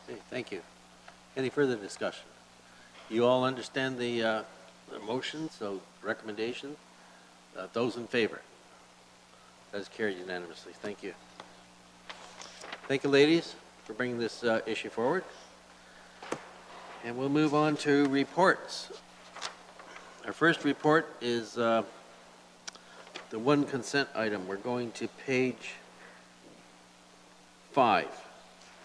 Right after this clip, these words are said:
Councillor Black, this is the one, uh, staff report eighteen dash fifty-three on page five, the Norfolk Heritage Committee designation. Go ahead.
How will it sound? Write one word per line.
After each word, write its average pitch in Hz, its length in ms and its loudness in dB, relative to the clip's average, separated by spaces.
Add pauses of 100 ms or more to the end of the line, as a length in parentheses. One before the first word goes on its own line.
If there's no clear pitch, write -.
(1200)
Councillor 127 320 0
Black, 120 300 6 (1000)
this 113 220 -6
is 104 60 -16
the 113 80 -2
one, 117 340 0
uh, 107 140 2
staff 117 320 2
report 113 340 -2
eighteen 113 500 -8 (380)
dash 104 160 0
fifty-three - 600 -8
on 101 100 -2
page 110 240 -4
five, 110 400 0
the 98 180 -2
Norfolk 107 380 -2
Heritage 104 420 -2
Committee 101 340 -4
designation. 92 600 -6 (4000)
Go 107 80 -2
ahead. 98 120 -6